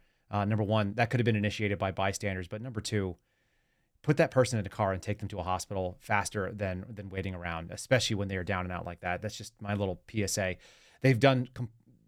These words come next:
significant studies that says that, uh, a, a passenger that is transported to the hospital has a much better chance of survival than waiting around for some sort of first responder on the street. So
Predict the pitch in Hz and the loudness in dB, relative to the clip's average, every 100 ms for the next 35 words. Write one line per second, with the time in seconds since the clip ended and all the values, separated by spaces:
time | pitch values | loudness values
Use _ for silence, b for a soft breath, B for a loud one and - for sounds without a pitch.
0 | - - - 147 147 123 110 120 104 95 | -20 -4 4 6 6 4 2 2 2 0
1 | - 107 117 104 90 107 117 107 98 98 | -2 0 2 2 2 0 2 0 0 -4
2 | b b b 123 117 - 120 107 135 139 | b b b 2 2 -2 -4 2 4 4
3 | 117 127 117 110 107 - _ - 131 120 | 4 2 4 2 0 -4 _ 0 2 2
4 | - 123 110 120 113 95 110 - 113 104 | 2 4 2 2 0 4 2 2 2 2
5 | 95 - _ _ 123 120 113 123 - 120 | 0 -6 _ _ 2 4 6 4 4 2
6 | 110 120 110 107 98 101 101 98 107 98 | 2 2 0 -2 -2 2 2 0 -2 0
7 | 107 110 104 101 101 95 - 98 - 101 | 2 2 2 4 2 0 -6 -8 -4 -4
8 | - 101 - 107 - 101 - 95 92 90 | -4 -4 -2 -2 -2 -8 -2 -2 -2 -4
9 | 85 - 90 - 92 | -6 -12 -16 -16 -20